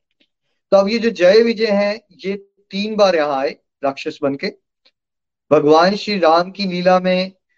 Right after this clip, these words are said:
रावण और कुंभकर्ण कौन है? जय और विजय।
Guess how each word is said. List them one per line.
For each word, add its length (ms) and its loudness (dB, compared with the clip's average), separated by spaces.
रावण 420 2
और 120 2
कुंभकर्ण 640 -2
कौन 280 -2
है? 140 -6
जय 340 2
और 120 0
विजय। 320 -8